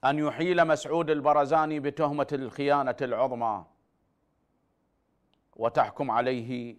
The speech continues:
المحكمة الاتحادية، فإن كانت من غير صلاحيات المحكمة الاتحادية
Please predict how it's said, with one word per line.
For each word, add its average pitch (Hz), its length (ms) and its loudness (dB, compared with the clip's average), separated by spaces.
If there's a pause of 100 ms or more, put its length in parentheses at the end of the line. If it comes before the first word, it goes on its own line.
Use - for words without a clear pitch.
(120)
المحكمة 117 600 -4
الاتحادية، 107 1000 -4 (720)
فإن 147 340 0
كانت 175 560 6
من 160 180 -2
غير 170 280 4
صلاحيات 175 840 4
المحكمة 160 480 0
الاتحادية 139 920 0